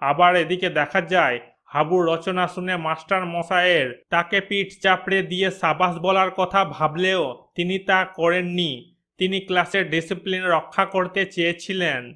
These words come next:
এগারো নম্বর, হাবু শ্রেণীকক্ষে যেভাবে নিজের মনে বানিয়ে চটজলদি রচনা বলে গেছে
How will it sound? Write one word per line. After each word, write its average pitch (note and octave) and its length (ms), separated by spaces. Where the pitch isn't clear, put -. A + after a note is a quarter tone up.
এগারো D#3 380
নম্বর, E3+ 420
হাবু D#3 340
শ্রেণীকক্ষে F3 800
যেভাবে D#3+ 540
নিজের E3+ 400
মনে E3+ 380
বানিয়ে D#3+ 420
চটজলদি F3 640
রচনা F3 440
বলে D3 320
গেছে F3+ 360